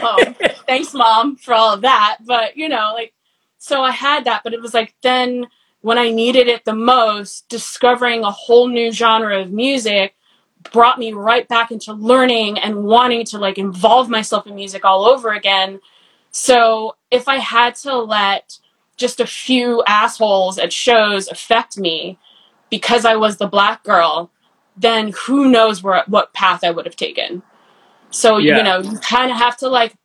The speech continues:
Speaker 1: let it go, but it's sad that you have to do that, that you have to kind of say, "Well, you know what, screw it, people are gonna be racist and I'm just gonna have to deal with it." Like, it's, it's unfortunate.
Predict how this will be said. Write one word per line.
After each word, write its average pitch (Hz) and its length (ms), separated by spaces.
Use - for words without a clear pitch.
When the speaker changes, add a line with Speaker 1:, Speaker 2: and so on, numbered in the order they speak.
Speaker 1:
let 247 280
it 214 160
go, 254 260
but 214 140
it's - 180
sad 208 840
that 208 340
you 233 160
have 220 480
to 226 120
do 214 300
that, - 280
that 214 60
you 208 120
have 214 300
to 214 100
kind 220 360
of 196 320
say, 226 240
"Well, 214 480
you 240 140
know 220 80
what, 220 220
screw - 320
it, 226 120
people 233 240
are 247 40
gonna 262 200
be 240 160
racist 240 540
and 233 100
I'm 220 140
just 214 160
gonna 214 140
have 196 160
to 196 80
deal 202 240
with 180 120
it." - 220
Like, 196 260
it's, - 460
it's 226 120
unfortunate. 226 680